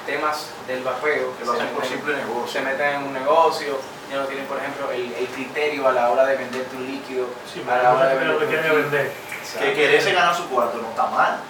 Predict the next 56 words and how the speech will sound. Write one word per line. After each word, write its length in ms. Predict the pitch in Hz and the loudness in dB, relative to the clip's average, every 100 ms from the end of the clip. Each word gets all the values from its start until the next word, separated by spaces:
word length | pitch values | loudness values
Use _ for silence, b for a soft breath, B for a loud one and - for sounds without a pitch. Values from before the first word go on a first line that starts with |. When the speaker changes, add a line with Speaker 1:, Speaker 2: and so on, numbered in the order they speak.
| - | -2
Speaker 3:
No, 220 | 165 180 | 2 2
porque 180 | - 180 | 0 -2
para 160 | - - | 2 2
eso 100 | 123 | 2
que 60 | |
Speaker 2:
Usted, 100 | 113 | 0
Speaker 3:
está 60 | - | 2
la 60 | - | 2
Speaker 2:
usted 120 | - | 4
Speaker 3:
tienda. 160 | - - | 6 6
Speaker 2:
está 60 | |
trabajando 340 | - - - - | 6 6 4 2
para 220 | - - | 4 4
eso, 140 | - - | 4 2
pero 120 | 175 175 | 4 4
Speaker 3:
Cuando 120 | 156 | 4
Speaker 2:
si 60 | 147 | 2
Speaker 3:
tú 40 | 165 | 0
tienes 80 | 170 | 2
Speaker 2:
usted 80 | 170 | 2
Speaker 3:
una 80 | 165 | 2
tienda 200 | 175 147 | 6 8
Speaker 2:
va 60 | |
a 40 | 156 | 8
Speaker 3:
por 80 | - | 6
Speaker 2:
ofrecer 240 | - 170 | 0 -2
un 100 | 165 | -2
producto 440 | 160 165 - - - | -4 -4 -4 -4 -6
que 80 | |
la 100 | - | -4
gente 220 | - - 135 | -4 -4 0
va 100 | 135 | 0
a 20 | |
consumir, 540 | 135 131 135 135 147 151 - - - - - - - - | 0 -4 -8 -8 -8 -8 -10 -12 -12 -12 -12 -12 -14 -8
eh, 280 | 113 110 101 95 - - - 110 | -4 -4 -4 -8 -10 -12 -10 -8
de 120 | 107 104 | -8 -8
forma 280 | 117 110 - | -6 -2 -2
que 60 | 131 | -2
pueda 200 | 127 127 | 2 2
afectar 480 | 127 127 - 131 131 | 2 -4 0 2 2
su 100 | - | 0
salud, 300 | - 143 131 | -2 0 -2
entonces 240 | - - | -8 -12
lo 80 | - 147 | -12 -10
mínimo 160 | 139 135 | -10 -8
que 80 | 131 | -4
usted 80 | 131 | -2
debería 260 | 131 131 | 0 0
hacer 220 | 135 143 127 - - - - - | -2 -6 -8 -12 -14 -16 -14 -10
es 320 | 117 110 107 104 - - - - 117 | -6 -6 -6 -8 -12 -14 -16 -12 -10
vender 260 | 117 120 | -8 -6
ese 160 | 120 - - | -6 -6 -6
producto 420 | 117 113 110 107 | -8 -8 -6 -4
de 40 | |
la 120 | 113 - - | -4 -6 -6
forma 220 | 107 107 | -8 -8